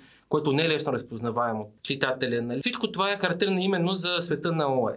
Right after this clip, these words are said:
Естествено, това е част от чара, който намират в него неговите, така, последователи, неговите литературни фенове. Това, разбира се, ще бъде до някъде, може би, проблем за тези, които започват.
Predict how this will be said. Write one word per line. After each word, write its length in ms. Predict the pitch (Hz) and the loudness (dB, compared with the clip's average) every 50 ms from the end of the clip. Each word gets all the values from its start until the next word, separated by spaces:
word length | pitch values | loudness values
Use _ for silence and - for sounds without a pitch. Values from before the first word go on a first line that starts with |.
| - - - | -4 -4 -2
Естествено, 760 | 180 165 - - 240 262 262 - 220 208 220 233 233 233 233 - | -2 0 2 2 0 0 0 0 2 2 2 2 2 0 -2 -2
това 200 | - - 202 214 | 0 2 2 2
е 120 | 202 202 - - | 2 0 -4 -4
част 300 | - 185 185 190 185 190 | -2 0 0 0 -2 -2
от 200 | 180 175 - - | -4 -4 -4 -4
чара, 340 | - - 185 170 190 185 175 | -2 0 2 2 2 0 2
който 240 | 165 170 170 170 170 | 2 2 2 2 2
намират 380 | 170 160 156 160 170 175 170 170 | 2 2 2 2 2 0 0 0
в 180 | 143 135 - | -2 -2 0
него 380 | 147 160 170 170 170 170 165 160 | 0 0 0 2 0 0 0 0
неговите, 880 | 165 156 165 160 160 165 160 170 165 170 170 160 160 160 160 160 156 160 - - | -2 -2 -2 -2 -2 -4 -4 -4 -4 -2 -2 -2 0 0 -2 -2 -4 -6 -8 -12
така, 240 | - 143 - 147 143 | -6 -2 -2 -2 0
последователи, 760 | - 135 - 143 135 127 127 117 139 156 156 156 151 131 123 | -2 -4 -2 -2 -2 0 2 2 2 2 0 0 -2 0 0
неговите 480 | 120 131 135 135 135 135 135 135 - 139 131 131 | 0 0 0 0 -2 -2 -2 -2 0 0 2 2
литературни 560 | 127 131 131 143 127 123 123 156 160 147 135 135 | 0 0 0 0 0 -2 -2 -2 -2 -2 -2 0
фенове. 560 | - 151 147 147 147 123 107 120 131 - - - - - _ | 0 0 0 2 2 2 2 2 0 -2 -4 -8 -18 -14 _
Това, 160 | - 196 214 | 0 0 2
разбира 280 | 226 208 170 196 220 220 | 2 2 2 2 2 2
се, 80 | 220 226 | 0 0
ще 180 | - - 202 | 0 0 0
бъде 160 | 190 214 214 | 2 2 0
до 100 | 180 170 | 0 0
някъде, 340 | 170 180 208 - 214 196 190 | 0 2 2 2 2 2 2
може 300 | 175 175 185 190 185 185 | 0 0 0 0 0 -2
би, 520 | 170 156 175 175 175 175 170 165 151 - - - | -2 -2 -2 -2 0 0 0 0 -2 -4 -4 -2
проблем 520 | - 175 175 156 135 156 185 208 220 220 | 0 2 2 2 2 2 4 4 4 2
за 140 | 175 170 165 | 2 0 0
тези, 280 | 180 180 190 175 170 - | 0 0 0 -2 -4 -4
които 200 | 185 196 185 165 | -6 -4 -2 0
започват. 580 | - 135 - 127 160 160 160 - - - - | 0 0 0 0 0 0 0 -2 -6 -10 -12